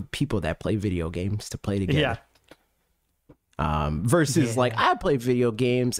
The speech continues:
Speaker 1: and you play video games sometimes, but you're not as
Speaker 2: Mm-hmm.
Speaker 1: good at me at video games. So let's suggest a video game that, like, is, is closer to, like, a, a equalizer of sorts.
Speaker 2: Mm-hmm.
Speaker 1: Um,
Speaker 2: Yeah.
Speaker 1: it's like,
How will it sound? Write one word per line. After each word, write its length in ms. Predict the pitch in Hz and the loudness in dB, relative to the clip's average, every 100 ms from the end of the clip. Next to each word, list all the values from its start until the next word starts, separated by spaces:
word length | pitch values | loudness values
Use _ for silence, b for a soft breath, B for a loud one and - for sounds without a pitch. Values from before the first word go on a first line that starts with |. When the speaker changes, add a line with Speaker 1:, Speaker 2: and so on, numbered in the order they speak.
| - | 0
Speaker 1:
and 380 | 165 170 165 311 | 2 2 2 2
you 120 | 392 | 2
play 280 | - 220 170 | 2 2 4
video 280 | 151 147 139 | 4 2 2
games 280 | 135 120 110 | 2 2 2
sometimes, 720 | 170 160 131 113 110 107 - B B B | 0 0 0 0 0 0 -4 B B B
but 120 | - 139 | 0 2
you're 120 | 180 | 4
not 240 | 262 190 | 2 2
as 280 | 139 165 135 | 4 4 4
Speaker 2:
Mm-hmm. 140 | 139 | 2
Speaker 1:
good 100 | 117 | 2
at 200 | 104 101 | 2 2
me 180 | 107 101 | 0 0
at 160 | 98 87 | 0 0
video 400 | 101 98 95 92 | 0 0 0 0
games. 540 | 98 98 95 90 - B B | 0 0 0 -2 -4 B B
So 220 | - 143 | 0 2
let's 260 | 151 277 - | 2 0 0
suggest 400 | 175 143 160 143 | 0 0 0 0
a 40 | |
video 360 | 110 147 143 131 | 0 2 2 2
game 340 | 117 127 123 | 2 2 2
that, 260 | 113 107 120 | 2 0 0
like, 280 | 120 107 | 0 0
is, 300 | 120 107 98 185 | 0 0 -2 -4
is 320 | 120 107 - | -2 0 -2
closer 400 | - 165 - 131 | -2 -2 0 -2
to, 120 | - | 0
like, 300 | 113 110 - | 0 0 -2
a, 460 | 107 104 98 - - | -2 0 -2 -2 -2
a 40 | |
equalizer 640 | 202 143 110 82 90 92 90 | -2 0 0 0 -2 -2 -4
of 120 | 90 | -6
sorts. 400 | - - - - _ | -8 -12 -14 -18 _
Speaker 2:
Mm-hmm. 460 | 170 175 143 143 135 | -2 0 0 0 0
Speaker 1:
Um, 400 | 90 87 80 80 | 2 2 0 0
Speaker 2:
Yeah. 180 | 123 98 | 0 0
Speaker 1:
it's 220 | 104 - | -2 -2
like, 380 | 92 95 87 - | -2 0 -2 -6